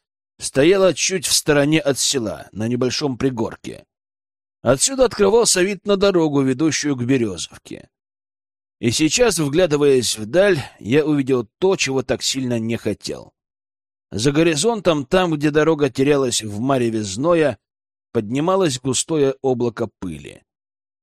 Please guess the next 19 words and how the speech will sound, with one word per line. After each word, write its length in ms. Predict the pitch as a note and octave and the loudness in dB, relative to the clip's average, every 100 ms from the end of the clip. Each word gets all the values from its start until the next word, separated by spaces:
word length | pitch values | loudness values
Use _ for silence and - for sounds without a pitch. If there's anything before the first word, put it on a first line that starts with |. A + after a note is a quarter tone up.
| _ | _
Оно 260 | - B2+ G#3 | -4 -2 2
росло, 480 | F#3+ C3+ - D3+ D#3+ | 2 2 0 0 2
приближалось, 1000 | D3 B2+ B2 A2 C3+ C#3+ B2+ - - _ _ _ _ | 0 0 0 0 0 2 0 -2 -6 _ _ _ _
и 80 | - | -6
уже 260 | A2 D3 E3+ | -4 -2 -2
можно 320 | E3+ C3+ C#3 | -2 -4 -2
было 220 | C#3 C3+ | 0 2
различить 480 | B2+ A2+ A#2+ C#3+ - - | 0 -2 -2 -4 -4 0
тёмные 480 | D3 D3+ C3+ C3 A2+ | 2 2 0 -2 -2
силуэты 500 | - A2 A#2 A#2 A2+ | -2 -2 -2 -2 0
всадников. 840 | - A#2 F2 - - - G1+ - _ _ _ _ _ _ | 0 0 -2 -8 -20 -20 -20 -20 _ _ _ _ _ _
Сомнений 600 | - D3+ E3+ A3+ B3+ B3+ | -2 2 2 0 0 0
не 260 | A#3 G3 F3+ | 2 2 4
было, 420 | E3 D#3+ D#3 C#3 - _ - | 4 4 4 2 -8 _ -4
это 300 | D3+ - E3 | -2 0 0
была 280 | A#2+ C3+ | 0 0
чья-то 560 | C#3+ - G#2+ G#2+ - A#2 _ | -2 -4 -2 -2 -2 -6 _
армия. 580 | G2+ D#2+ D2 A#1+ A#1 - _ _ _ _ _ _ - | -10 -10 -18 -20 -20 -20 _ _ _ _ _ _ -6
«Селяне?» — 760 | - C#3 B2+ B2 C#3+ D#3 | 0 4 4 2 2 0